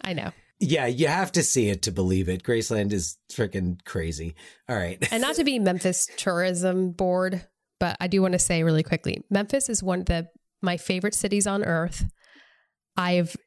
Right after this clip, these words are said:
Speaker 1: never fallen so hard for a place. It is an amazing place to visit. There's so much history there. The people are so kind. And it, it does sometimes feel like you're living in a John Grisham novel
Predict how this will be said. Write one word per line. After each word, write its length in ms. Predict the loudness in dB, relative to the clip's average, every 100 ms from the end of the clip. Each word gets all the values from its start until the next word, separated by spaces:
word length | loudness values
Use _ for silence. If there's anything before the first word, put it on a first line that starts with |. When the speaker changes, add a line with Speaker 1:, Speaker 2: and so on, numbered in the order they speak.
| _ _ _ -4
Speaker 1:
never 420 | 2 2 2 0
fallen 360 | 0 0 2 2
so 160 | 0
hard 300 | 2 2 0
for 160 | 0 0
a 40 |
place. 520 | 0 0 0 0 0 -4 _ _ -4
It 120 | 0
is 160 | 2 2
an 120 | 2 2
amazing 580 | 4 4 6 4 2
place 300 | -4 -4 -2
to 80 | -4
visit. 420 | -2 -2 -2 -4 -2
There's 300 | 0 0 2
so 160 | 2
much 220 | 2 2
history 360 | 2 0 2 4
there. 320 | 4 4 2 -2 -12 -20 _
The 80 | 4
people 320 | 6 6 6
are 140 | 4
so 340 | 2 2 4 4
kind. 560 | 4 2 2 2 0 -2 -10 -20 -20 _ -8
And 180 | -2 0
it, 260 | 0 -2 0
it 180 | 0
does 220 | 0 0 2
sometimes 420 | 2 4 4 4
feel 140 | 2
like 160 | 2 2
you're 80 | 2
living 180 | 2
in 100 | 2
a 60 | 0
John 320 | 0 -2 -2
Grisham 300 | -2 -2 -2
novel 500 | -2 -4 -4 -6 -8